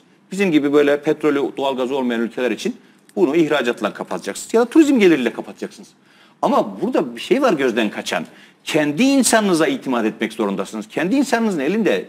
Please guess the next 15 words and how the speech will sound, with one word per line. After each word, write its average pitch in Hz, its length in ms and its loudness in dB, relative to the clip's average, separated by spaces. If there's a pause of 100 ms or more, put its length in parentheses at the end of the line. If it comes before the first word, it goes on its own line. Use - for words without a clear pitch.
imkan 147 440 -4
var. 123 260 2 (460)
Maddi 120 360 -2
konfor 120 420 0
var 113 140 0
aslında. 165 400 0
Yani 123 260 2
piyasaya 156 520 0
sunması 160 600 2 (600)
imkan 185 440 0
dahilinde 156 400 2
olan 170 180 2
bir 139 60 -4
para 220 280 2
var. 143 140 2